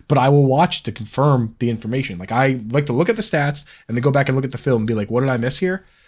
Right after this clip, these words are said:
When you watch Dalton Schultz, I'm not feel, I don't feel like I miss anything. Like, there's not the one-handed catches and the, you know, the big yak and the broken tackles. It's basically a tight end that sneaks out in the flat when everyone else is getting covered and he scores a touchdown, you know, which in fantasy is great. And I think that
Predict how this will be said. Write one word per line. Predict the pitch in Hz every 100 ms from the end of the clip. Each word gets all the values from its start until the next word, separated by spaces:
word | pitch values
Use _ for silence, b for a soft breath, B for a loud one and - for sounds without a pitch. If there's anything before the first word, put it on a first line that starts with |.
| _
When | 135 170
you |
watch | 190 190 -
Dalton | 156 147
Schultz, | 139 151 -
I'm | - 135
not | 156 143
feel, | 151
I | 139
don't | 156 165
feel | 160
like | 156
I | 123
miss | 113 123
anything. | 113 120 73 69
Like, | 92
there's | 120 113
not | 131 143
the | 143
one-handed | 120 127 135 123
catches | - 127 - 127 120
and | 113 104
the, | 104 104 b b b
you | 139
know, | 117
the | 107
big | 139 117
yak | 117 123 117 117
and | 107
the |
broken | 120 127 110
tackles. | 120 120 123 113
It's | 104
basically | 151 196 - 127 127 127 b 120
a |
tight | - 151
end | 151 135
that | 131
sneaks | 139 143 139
out | 139
in |
the | 120
flat | - 127 143
when | 127
everyone | 123 123
else | 123 123
is | 110
getting | 123 107
covered | 107 123 156
and | 147
he |
scores | 147 - 160
a | 156
touchdown, | 175 - 90 90
you | 104
know, | 127
which | 143 - - 127
in |
fantasy | 127 160 175 123
is | 117
great. | 107 107 -
And | 131
I | 127
think | 127 160
that | 143 123